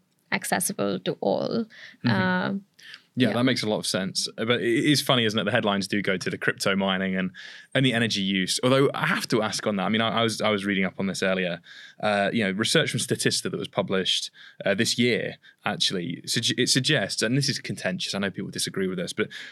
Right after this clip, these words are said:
Speaker 2: suggests that the cons-, energy consumption for one Bitcoin transaction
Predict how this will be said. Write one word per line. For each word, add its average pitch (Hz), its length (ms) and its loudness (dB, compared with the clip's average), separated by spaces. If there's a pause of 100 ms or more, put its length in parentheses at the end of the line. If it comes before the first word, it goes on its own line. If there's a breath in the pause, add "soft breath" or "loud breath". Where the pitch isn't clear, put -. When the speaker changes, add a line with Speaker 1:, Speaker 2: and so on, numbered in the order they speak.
Speaker 2:
suggests 170 300 2
that 175 60 0
the 139 100 2
cons-, 135 300 0
energy 147 300 4
consumption 98 560 -2
for 104 100 -4
one 107 300 2
Bitcoin 95 440 -2
transaction 92 720 -4